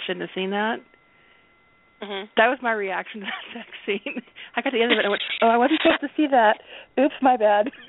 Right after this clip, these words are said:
Speaker 2: You know what it was? I'll t-, I'll tell you what it was. Um, because I had that same kind of reaction, like, "Oh, oh, sorry, John. <laughs> My bad." <laughs> It's when he put his hand on Rodney's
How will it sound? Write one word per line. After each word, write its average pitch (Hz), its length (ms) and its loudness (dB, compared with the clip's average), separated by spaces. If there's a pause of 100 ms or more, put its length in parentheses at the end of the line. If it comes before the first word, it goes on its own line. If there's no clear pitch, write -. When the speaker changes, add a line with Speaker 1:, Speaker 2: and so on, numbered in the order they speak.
(120)
Speaker 2:
You 262 80 4
know 320 100 6
what 320 120 6
it 254 100 4
was? 214 320 0 (1080)
I'll 220 100 -2
t-, 226 200 -8 (520)
I'll 214 140 -4
tell 226 140 -8
you 220 80 -10
what 202 100 -6
it 190 80 -8
was. 185 280 -8 (400)
Um, 202 340 2 (340)
because 240 320 0
I 240 220 4
had 262 100 2
that 233 220 2
same 226 160 -4
kind 226 180 -8
of 196 60 -8
reaction, 196 480 -4
like, 175 160 -8
"Oh, 208 380 -8 (140)
oh, 196 280 -6 (260)
sorry, 220 360 2
John. 202 340 -2 (300)
<laughs> - 720 -6
My 285 180 2
bad." 240 380 2 (640)
<laughs> 587 260 0 (800)
It's 349 280 4
when 359 120 0
he 349 140 -2
put 320 180 -2
his 277 180 -6 (120)
hand 254 580 -2
on 226 220 -6
Rodney's 220 420 -2